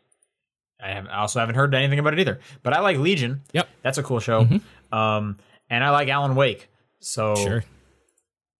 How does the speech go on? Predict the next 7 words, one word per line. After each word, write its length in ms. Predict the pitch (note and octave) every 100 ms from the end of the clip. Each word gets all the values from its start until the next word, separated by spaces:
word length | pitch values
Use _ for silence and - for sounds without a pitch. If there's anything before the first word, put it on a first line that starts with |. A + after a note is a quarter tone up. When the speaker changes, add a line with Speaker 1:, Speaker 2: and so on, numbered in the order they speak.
| _ _ _ _ -
Speaker 1:
Okay. 420 | A#2+ B2 B2+ F#2 _ _ _ _ _ _ _ _ _ - - _ -
Uh, 240 | A#2+ B2
just 160 | B2 C#3+
a 60 |
real 140 | C3+ C#3
quick 180 | - C#3+
thing. 240 | D#3 D3